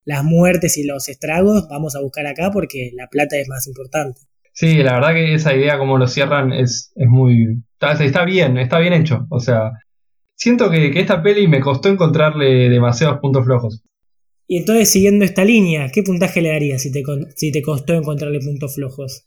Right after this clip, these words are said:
Speaker 2: Y yo creo que es una peli que igual quiero justamente responder a eso de la locura, porque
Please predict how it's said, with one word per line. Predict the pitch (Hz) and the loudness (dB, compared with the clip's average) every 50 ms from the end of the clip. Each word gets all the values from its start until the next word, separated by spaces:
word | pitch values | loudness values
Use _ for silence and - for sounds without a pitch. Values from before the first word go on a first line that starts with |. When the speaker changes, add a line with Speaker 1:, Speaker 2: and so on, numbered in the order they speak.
| _ _ _ | _ _ _
Speaker 2:
Y | 190 180 185 170 | 0 2 4 4
yo | 160 - 262 262 | 4 2 2 2
creo | 269 247 208 | 2 0 2
que | 190 | 2
es | 190 185 - | 0 0 2
una | 202 180 170 | 2 2 2
peli | 160 226 226 226 | 4 4 4 4
que | 170 165 160 156 151 147 143 143 139 135 135 135 - | 4 4 4 4 4 4 4 4 2 2 2 0 0
igual | 165 175 214 233 226 - - - _ _ | 2 2 2 2 0 -2 -8 -12 _ _
quiero | - 196 196 202 180 | 0 2 2 2 2
justamente | 156 175 175 165 196 180 175 175 156 151 143 135 131 127 | 0 0 0 0 2 2 4 4 4 4 4 4 2 2
responder | 127 127 127 123 - 147 143 151 175 180 | 2 0 -2 0 0 2 2 4 4 4
a | 165 160 | 4 4
eso | 160 165 160 | 4 2 2
de | 143 | 2
la | 139 135 | 2 2
locura, | 135 135 131 - 190 190 196 185 165 156 | 0 0 0 0 2 2 2 2 0 0
porque | 131 127 123 117 131 123 123 | 0 0 0 0 0 -2 -2